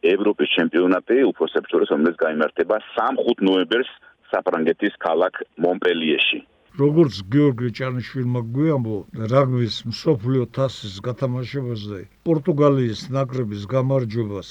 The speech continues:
Speaker 2: ფიჯისთან საყოველთაო ზეიმი მოყვა ტრადიციულ საფეხბურთო ქვეყანაში. ალბათ დამეთანხმებით, რომ ჩვენი ნაკრების ერთი მოგებაც დიდად გაახარებდა ქართველ გულშემატკივრებს,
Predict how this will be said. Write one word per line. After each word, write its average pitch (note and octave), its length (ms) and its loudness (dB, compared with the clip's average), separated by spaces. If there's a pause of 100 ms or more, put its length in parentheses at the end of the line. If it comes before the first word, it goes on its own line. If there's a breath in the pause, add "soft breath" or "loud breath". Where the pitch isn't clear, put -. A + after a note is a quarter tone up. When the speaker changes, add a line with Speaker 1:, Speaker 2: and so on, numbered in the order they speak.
(140)
Speaker 2:
ფიჯისთან D#3 840 -2 (200)
საყოველთაო D#3 1080 -2 (180)
ზეიმი A2 520 -4
მოყვა B2+ 420 -8 (100)
ტრადიციულ B2+ 800 -4 (120)
საფეხბურთო G#2 800 -10
ქვეყანაში. F2 580 -14 (240 soft breath)
ალბათ A2+ 460 -4
დამეთანხმებით, A2 920 -6
რომ D3 160 -6
ჩვენი D3 420 -2
ნაკრების G#2+ 680 -8 (180)
ერთი D3+ 500 0
მოგებაც D3 580 -2 (220)
დიდად C3 480 2
გაახარებდა G#2+ 760 -8 (100)
ქართველ A#2+ 480 -4 (100)
გულშემატკივრებს, G2+ 1120 -10